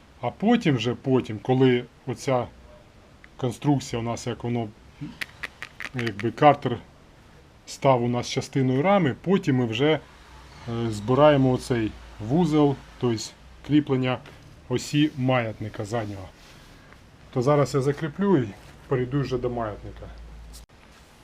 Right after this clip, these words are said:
Все, таким чином це, цей кронштейн я затягнув. Все, мотор і рама одне ціле. Можна спускати. Я думаю, воно вже ні на що не повлияє.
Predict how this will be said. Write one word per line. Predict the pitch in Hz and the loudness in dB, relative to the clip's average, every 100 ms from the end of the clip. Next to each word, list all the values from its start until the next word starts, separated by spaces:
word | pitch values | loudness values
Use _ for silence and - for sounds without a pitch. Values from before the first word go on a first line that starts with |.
| - | -20
Все, | - 120 | -10 -8
таким | - 139 180 147 | -6 -2 0 2
чином | - 185 151 127 104 - - - - - - - | 2 4 4 2 -2 -12 -20 -18 -20 -20 -20 -20
це, | - 151 139 143 - - | -6 2 2 2 -10 -10
цей | - 135 | -2 -2
кронштейн | 131 127 143 127 | 0 0 2 2
я | 120 | 0
затягнув. | 127 131 165 180 175 - - - _ - _ - | -4 -2 2 4 2 -2 -14 -20 _ -20 _ -20
Все, | - 131 | -2 -2
мотор | 110 127 - 175 165 | 0 -4 2 4 6
і | 127 | 6
рама | 147 165 147 123 | 4 4 2 0
одне | 117 131 | 0 0
ціле. | 131 123 104 | 0 4 4
Можна | 113 143 123 120 | 6 4 4 -2
спускати. | - 131 - 156 143 120 113 - - - - - - - 120 | -4 -8 0 2 4 0 -2 -8 -20 -20 -20 -20 -20 -16 -6
Я | 120 | -2
думаю, | 123 120 120 120 | 0 0 -2 -2
воно | 123 127 - | -2 -4 -8
вже | 120 120 | -4 -2
ні | 120 | -2
на | 123 | -4
що | 120 123 | -4 -4
не | 113 | -4
повлияє. | 110 113 120 123 139 123 | -4 -4 -2 -2 -2 -2